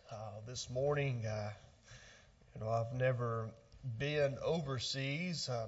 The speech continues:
but I did serve in the Mississippi, uh, Guard and, um,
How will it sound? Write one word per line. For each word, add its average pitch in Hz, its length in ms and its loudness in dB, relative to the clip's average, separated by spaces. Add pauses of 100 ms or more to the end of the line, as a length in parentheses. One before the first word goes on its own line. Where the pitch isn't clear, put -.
but 107 220 -2 (560)
I 104 140 -4 (100)
did 131 300 2 (180)
serve 139 580 0
in 117 140 -4
the 113 80 -6
Mississippi, 127 760 -2 (200)
uh, - 300 -12
Guard 135 520 6
and, - 180 -8 (640)
um, 58 320 -8